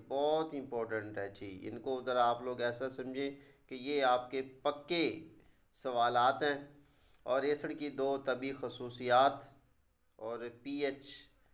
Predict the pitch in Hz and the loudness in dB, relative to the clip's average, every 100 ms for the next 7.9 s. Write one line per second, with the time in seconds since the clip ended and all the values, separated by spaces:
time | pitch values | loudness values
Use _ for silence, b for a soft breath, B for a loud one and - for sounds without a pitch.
0 | _ _ 127 120 127 123 123 - 110 110 | _ _ -10 -6 -4 -6 -8 -8 -4 0
1 | 120 131 139 - - b b b b b | 4 6 6 4 -10 b b b b b
2 | 123 131 139 143 151 156 151 175 220 175 | 0 4 4 4 -2 -2 -2 2 2 0
3 | 147 170 185 180 180 185 - 139 156 170 | -2 0 2 2 2 0 4 6 6 4
4 | 170 - 175 160 147 143 147 147 143 143 | -2 -2 0 0 0 2 4 6 4 4
5 | 135 143 143 147 135 120 123 143 143 131 | 0 0 -2 -2 0 0 0 0 2 0
6 | - B B B B 165 196 196 196 196 | -2 B B B B -6 -2 2 2 2
7 | 190 - 165 185 208 196 185 131 120 | -2 2 6 6 4 2 2 4 2